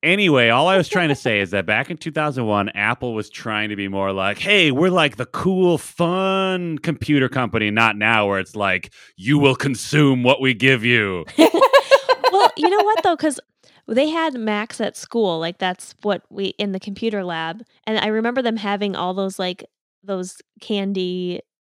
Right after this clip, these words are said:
Speaker 2: colored
Speaker 1: Yeah.
Speaker 2: computers. And I hated them so much. They were so
Speaker 1: <laughs>
Speaker 2: slow and awful. And now I feel the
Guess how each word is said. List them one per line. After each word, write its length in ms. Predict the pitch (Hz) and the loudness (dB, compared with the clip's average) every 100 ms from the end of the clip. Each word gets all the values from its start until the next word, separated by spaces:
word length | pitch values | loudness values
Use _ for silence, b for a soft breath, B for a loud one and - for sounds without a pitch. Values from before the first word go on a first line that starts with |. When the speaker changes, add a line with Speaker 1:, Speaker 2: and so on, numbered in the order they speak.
| - | -10
Speaker 2:
colored 560 | 196 190 175 175 175 - | -6 -4 -4 -6 -10 -16
Speaker 1:
Yeah. 280 | - 98 76 _ _ _ | -14 -12 -12 _ _ _
Speaker 2:
computers. 600 | - 202 240 202 170 180 - b b b b - | -10 -4 -2 -2 -2 -8 -14 b b b b -4
And 200 | 254 - | -4 -2
I 140 | 226 | -4
hated 680 | 247 - - 214 247 269 190 | -4 -8 -6 -4 -2 -2 -4
them 240 | 208 180 | -4 -6
so 380 | 185 - 226 226 | -10 -4 0 0
much. 240 | 214 190 | -2 -6
They 100 | - | -4
were 140 | 208 202 | -2 -2
so 580 | - - 233 220 226 254 | -6 -2 0 2 0 -4
Speaker 1:
<laughs> 140 | - | -10
Speaker 2:
slow 500 | - - 233 220 202 | -12 -2 0 2 0
and 220 | - 208 | -2 -4
awful. 480 | - 208 226 185 175 | -2 -4 -2 -4 -4
And 220 | - 220 226 | -4 -2 -2
now 300 | 247 285 240 | -2 0 0
I 140 | 190 | -2
feel 200 | - 240 | -4 -4
the 120 | 214 | -4